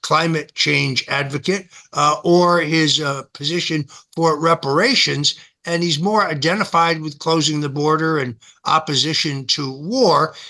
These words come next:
he polls disproportionately right now from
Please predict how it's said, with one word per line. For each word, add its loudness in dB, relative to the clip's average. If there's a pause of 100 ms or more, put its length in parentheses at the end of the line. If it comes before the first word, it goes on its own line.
he -4
polls -2
disproportionately -2
right -2
now 0 (220)
from -4